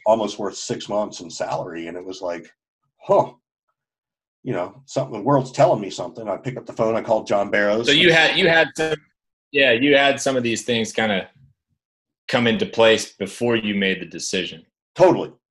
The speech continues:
Speaker 1: It found
Speaker 2: Yeah.
Speaker 1: me way more than I found, than I found it, right?
Speaker 2: Mm-hmm. Yeah.
Speaker 1: And, um, and so I called John, and John's like, "Well, I know you can do this." And he's like,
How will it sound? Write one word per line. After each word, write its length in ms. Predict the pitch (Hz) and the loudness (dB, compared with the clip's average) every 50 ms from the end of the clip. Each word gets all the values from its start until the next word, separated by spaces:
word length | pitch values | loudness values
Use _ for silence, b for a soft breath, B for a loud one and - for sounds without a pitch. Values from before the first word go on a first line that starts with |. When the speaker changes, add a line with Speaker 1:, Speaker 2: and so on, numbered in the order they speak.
| - | -2
Speaker 1:
It 200 | - - - - | 0 0 2 4
found 240 | 208 175 156 143 127 | 6 6 6 6 4
Speaker 2:
Yeah. 40 | 131 | 2
Speaker 1:
me 180 | 135 127 120 | 2 0 0
way 220 | 107 107 113 117 117 | 0 0 0 0 0
more 220 | 110 107 110 107 | 0 0 0 0
than 140 | 98 98 95 | -2 -2 -2
I 120 | 92 95 - | -2 -4 -4
found, 540 | - 101 92 90 90 82 71 90 92 90 87 | -2 -2 -2 -2 -4 -6 -10 -14 -14 -8 -6
than 140 | 90 87 | -4 -4
I 140 | 85 87 87 | -2 -2 -4
found 320 | 85 - 85 78 78 73 76 | -4 -6 -8 -8 -8 -8 -12
it, 180 | 76 76 - _ _ _ _ _ _ _ - | -14 -16 -18 _ _ _ _ _ _ _ -14
right? 320 | 90 85 82 82 82 82 82 _ _ _ b b b b b | -10 -8 -8 -8 -8 -10 -16 _ _ _ b b b b b
Speaker 2:
Mm-hmm. 40 | 90 | -12
Yeah. 140 | 87 80 76 - 104 | -10 -12 -10 -6 -4
Speaker 1:
And, 260 | 101 101 98 92 92 | -2 -2 -2 -2 -4
um, 360 | 90 87 82 78 76 76 - _ _ _ _ _ _ _ _ _ _ _ _ _ _ _ _ _ _ _ - - _ _ - | -4 -6 -6 -8 -12 -14 -18 _ _ _ _ _ _ _ _ _ _ _ _ _ _ _ _ _ _ _ -20 -20 _ _ -8
and 240 | 104 107 107 101 | -6 -6 -6 -6
so 320 | - - 120 113 110 104 98 | -8 -4 -2 -2 0 0 0
I 80 | 95 | 0
called 320 | 90 - 113 107 101 92 90 | 0 2 2 2 2 0 -4
John, 380 | 110 104 110 117 113 107 104 | -4 0 2 2 2 2 0
and 140 | 92 85 85 | -2 -8 -8
John's 280 | 80 92 92 92 92 92 | -6 -6 -4 -6 -6 -8
like, 200 | 95 90 82 - | -12 -12 -10 -6
"Well, 180 | 101 95 92 | -4 -2 -2
I 60 | 90 87 | -2 -2
know 200 | 87 107 151 180 | -2 -2 -2 -2
you 180 | - 107 101 | -2 -6 -10
can 180 | - - 87 82 | -12 -16 -16 -10
do 180 | 131 131 139 | -6 -4 -4
this." 280 | 139 101 95 90 - - | -4 -6 -8 -10 -10 -12
And 100 | 92 90 | -14 -14
he's 140 | 90 90 90 | -14 -10 -8
like, 200 | 98 87 85 | -8 -8 -8